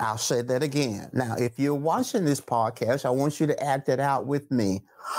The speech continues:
This is a satanic formula for success. Hands plus mind, that's physical power, demanding hard work,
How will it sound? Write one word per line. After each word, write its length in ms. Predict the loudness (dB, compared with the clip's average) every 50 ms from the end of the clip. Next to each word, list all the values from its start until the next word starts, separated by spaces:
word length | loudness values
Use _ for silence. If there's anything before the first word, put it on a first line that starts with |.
| -8 -8 -4
This 300 | 0 0 0 0 2 0
is 180 | -2 -2 0 -2
a 60 | -2
satanic 880 | 0 -2 -2 0 -2 -2 -4 -4 -4 0 0 2 2 2 0 -2 -4
formula 640 | -6 -6 -2 0 2 2 2 0 0 0 2 0 0
for 440 | -2 -4 -2 0 2 2 2 0 -2
success. 880 | -4 -4 -4 -2 -2 -2 0 0 0 0 0 0 -2 -4 -4 -6 -8 -10 _ _ _ _ _ _ _ _ _ _ _ _ _ _ _ _ _ _ -10 -10 -10 -12 -14 -18 -18 -16 -16 -16 -16 -16 -16 -18 _ _ _
Hands 1200 | -8 -6 -4 -2 0 0 2 2 2 2 2 2 0 0 0 0 0 0 -2 -2 -4 -6 -8 -8 -12 _ _ _ _ _ _ _ _ _ _ _ _ _ _ _ _ _ _ _ _ _ _ _ _ _ _ _ _ _ _ _ _ _ -14
plus 580 | -12 -6 -2 0 2 2 2 0 0 -2 -4 -4
mind, 760 | 0 0 2 2 2 2 2 2 2 2 2 2 0 0 -2 -4 _ _ _ _ _ -4
that's 340 | -2 0 0 -2 -2 -6 -8 -10 -18 -20 -20 _ -18
physical 720 | -16 -16 -8 -2 2 2 2 2 0 -4 -2 0 0 0 0
power, 440 | 0 -2 0 0 2 2 2 2
demanding 520 | 0 0 0 2 2 0 0 0 0 0 -2
hard 420 | -2 -2 0 0 2 0 0 -2
work, 400 | -2 0 2 2 2 0 -2 -6